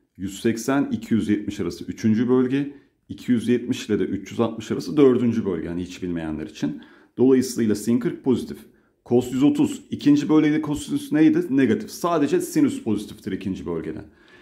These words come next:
Geliyoruz sonra sin iki yüz on beşe. Üçüncü bölgede tanjant ve kotanjant negatiftir. O yüzden sinüs negatif. İkinci bölgede sadece sinüs pozitiftir. O yüzden tanjant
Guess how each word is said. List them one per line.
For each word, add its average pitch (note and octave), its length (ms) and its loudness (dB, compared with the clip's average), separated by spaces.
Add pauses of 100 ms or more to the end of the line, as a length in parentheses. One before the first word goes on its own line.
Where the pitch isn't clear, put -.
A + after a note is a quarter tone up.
(160)
Geliyoruz D#3 420 4
sonra D3 320 2
sin D3+ 220 0
iki C#3 200 0
yüz C3 140 2
on C3 200 4
beşe. D#2+ 300 -2 (360)
Üçüncü D#3 440 2
bölgede E3 420 4
tanjant D3 500 2
ve C#3 60 -4
kotanjant C3+ 580 0
negatiftir. A2 500 -2
O - 180 0
yüzden G2+ 280 0
sinüs - 480 -6
negatif. B2 520 0 (640)
İkinci D#3 420 4
bölgede D#3+ 360 4
sadece E3+ 520 0
sinüs B2+ 420 0
pozitiftir. A#2+ 640 -2
O A2 100 2
yüzden G2+ 340 0
tanjant G2 580 -4